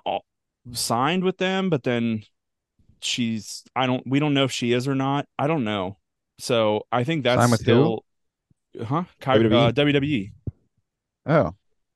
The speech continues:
Speaker 1: Yeah.
Speaker 3: I s-, I saw some pretty reputable sources saying that she signed. Like, I would trust comic book dot com and Fightful when they post that she signed.
Speaker 1: Fightful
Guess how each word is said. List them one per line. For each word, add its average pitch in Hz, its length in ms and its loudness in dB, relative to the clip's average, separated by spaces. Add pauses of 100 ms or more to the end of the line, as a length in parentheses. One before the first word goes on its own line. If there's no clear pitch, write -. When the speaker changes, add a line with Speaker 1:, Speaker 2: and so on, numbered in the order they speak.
(180)
Speaker 1:
Yeah. 113 400 0
Speaker 3:
I 139 180 4
s-, - 240 2
I 165 80 6
saw 202 160 4
some 156 160 4
pretty 139 200 4
reputable 104 680 6 (640)
sources 117 540 2
saying 90 220 2
that 85 100 -2
she - 140 -6
signed. 82 640 -6
Like, 95 160 -4
I 104 140 2
would 120 140 6
trust - 280 2
comic 101 360 -2
book 98 140 0
dot 95 160 0
com 92 340 0
and 90 100 -4
Fightful 95 420 2
when 90 120 0
they 92 100 2
post 87 320 -4
that - 80 -8
she - 140 -10
signed. - 280 -8 (220)
Speaker 1:
Fightful 135 480 -2